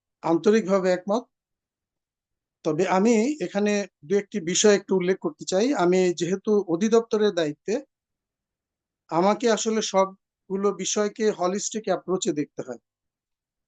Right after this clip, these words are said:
এখানে আপনারা জানেন যে আমাদের মাদ্রাসা শিক্ষা নিয়ে চিন্তা ভাবনা করছেন এমন সংগঠন কিন্তু বেশ কয়েকটি।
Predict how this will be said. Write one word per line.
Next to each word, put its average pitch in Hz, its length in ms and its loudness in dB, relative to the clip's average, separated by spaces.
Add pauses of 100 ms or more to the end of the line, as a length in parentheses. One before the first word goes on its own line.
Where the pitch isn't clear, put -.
(260)
এখানে 214 340 6
আপনারা 214 260 4
জানেন 202 440 2
যে 208 120 2
আমাদের 180 420 2
মাদ্রাসা 165 560 -2 (120)
শিক্ষা 185 360 -6
নিয়ে 180 240 0 (640)
চিন্তা 190 260 0
ভাবনা 185 320 0
করছেন 180 400 -4 (120)
এমন 175 300 2 (540)
সংগঠন 185 540 -2
কিন্তু 165 300 -2 (400)
বেশ 165 300 -2
কয়েকটি। 123 400 -10